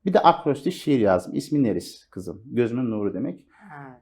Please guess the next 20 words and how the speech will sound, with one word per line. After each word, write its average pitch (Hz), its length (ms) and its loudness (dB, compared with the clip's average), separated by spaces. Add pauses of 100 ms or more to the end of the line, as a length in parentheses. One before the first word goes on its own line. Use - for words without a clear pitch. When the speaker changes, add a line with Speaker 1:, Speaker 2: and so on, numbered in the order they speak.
Speaker 1:
O 170 140 8
da 175 140 4
bu 185 100 6
hediyeyi 180 400 4
görünce, 170 420 4
bir 139 80 -4
de 156 60 0
yedi 143 260 2
yaşında 127 380 4
kızcağız. 151 560 2
Çok 208 180 0
hoşuna 170 260 4
gitmiş 127 380 0
yani. 107 140 0
Çok 151 180 -2
farklı 139 280 6
gelmiş 151 320 4
kıza. 101 200 0
Akrostiş 117 480 0
şiir, 120 300 -2